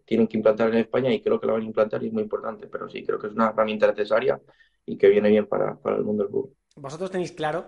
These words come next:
Speaker 2: eh, la aplicación del var? O sea, porque todos los años, eh, se lo preguntaba hace
Speaker 1: Yo
Speaker 2: un par de semanas a Sergio Lozano, todos los años va alguien a explicaros, ¿no? Lo, y luego a lo mejor cambia bastante, ¿no? Con respecto a lo
Speaker 1: Sí.
Speaker 2: que dijeron.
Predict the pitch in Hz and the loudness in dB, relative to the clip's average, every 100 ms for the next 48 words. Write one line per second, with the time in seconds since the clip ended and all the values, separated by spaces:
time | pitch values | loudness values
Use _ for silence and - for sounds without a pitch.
0 | - 143 135 131 127 127 131 123 139 131 | -12 -10 -8 -8 -10 -10 -10 -8 -6 -6
1 | 143 139 131 175 175 165 151 156 180 196 | -6 -4 -2 -2 0 0 0 -2 -2 -2
2 | 180 180 196 226 214 - 143 135 143 143 | -2 -2 -2 -4 -8 -14 -14 -10 -8 -6
3 | 143 165 190 185 - 139 170 156 151 147 | -2 0 2 6 8 8 4 -4 -8 -10
4 | 143 143 131 151 156 131 185 190 151 180 | -10 -10 -10 -6 -6 -4 -2 -2 0 -2
5 | 190 208 196 180 175 156 147 147 139 240 | -2 -4 -2 -2 -4 -8 -10 -10 -4 -2
6 | 151 147 202 196 156 160 190 214 190 220 | -4 -6 -8 -10 -8 -4 -2 -2 -2 -6
7 | 220 202 156 143 254 147 170 202 180 156 | -4 -4 -4 -6 -8 -6 -6 -6 -8 -8
8 | 147 151 147 139 147 151 220 143 | -8 -8 -2 0 2 0 -2 -4